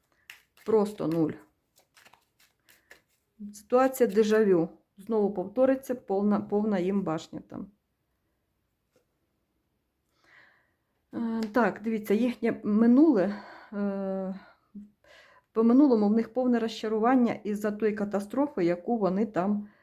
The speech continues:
отримали. Повний зрив планів і так далі. Це що стосується дежавю, да? Але рішення, рішення, прийняте рішення.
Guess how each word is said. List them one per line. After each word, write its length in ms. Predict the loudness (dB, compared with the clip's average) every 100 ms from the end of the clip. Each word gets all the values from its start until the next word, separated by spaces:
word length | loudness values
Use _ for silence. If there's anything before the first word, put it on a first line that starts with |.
| _
отримали. 580 | -8 -2 -2 -2 -4 -4
Повний 380 | -2 0 0 -4
зрив 300 | -2 -4 -4
планів 480 | -2 0 0 0
і 100 | -4
так 200 | -10 -14
далі. 360 | -10 -10 -10 -14 -20 _ _ _ _ -20
Це 160 | -8 -8
що 160 | -8 -12
стосується 680 | -12 -14 -8 -8 -8 -14
дежавю, 460 | -10 -10 -8 -12 -10
да? 200 | -12 -12 -12
Але 140 | -12 -14 -20 -20 _
рішення, 600 | -4 -4 -4 -8 -8 -8 -12 _
рішення, 520 | -12 -10 -10 -12 -12 -10
прийняте 560 | -6 -4 -4 -6 -8
рішення. 680 | -8 -8 -6 -4 0 0